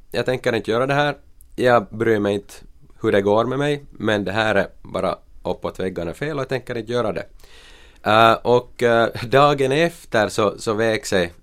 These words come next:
utbildningsminister Sanni Grahn-Laasonen då. Sa att: "Nej, vi ska inte sen heller spara någonting på Nationalbiblioteket." Vad om, jag säger vad om, hela Finlands Akademia skulle ha haft lika mycket ryggrad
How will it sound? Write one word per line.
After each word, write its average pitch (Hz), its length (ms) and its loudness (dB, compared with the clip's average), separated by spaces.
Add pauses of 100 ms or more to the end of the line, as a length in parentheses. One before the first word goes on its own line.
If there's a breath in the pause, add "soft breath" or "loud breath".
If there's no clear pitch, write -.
utbildningsminister 87 1080 -4
Sanni 82 300 -6
Grahn-Laasonen 80 800 -6
då. - 180 -12 (340 soft breath)
Sa - 120 -10
att: 71 100 -8
"Nej, 107 140 0
vi 131 80 0
ska 139 180 -6
inte 131 120 -8
sen 117 160 -6
heller 95 200 -4
spara 80 320 -10
någonting 82 320 -12
på - 120 -12
Nationalbiblioteket." - 1040 -12 (480 loud breath)
Vad 170 360 2
om, 95 300 4
jag 78 100 -6
säger 117 200 -2
vad 175 360 -2
om, 110 360 2 (380 soft breath)
hela 180 320 2
Finlands 147 680 0
Akademia 110 920 -2 (500 soft breath)
skulle - 280 -2
ha 110 60 0
haft 123 280 0
lika 147 280 -4
mycket 120 380 -4
ryggrad 85 540 -4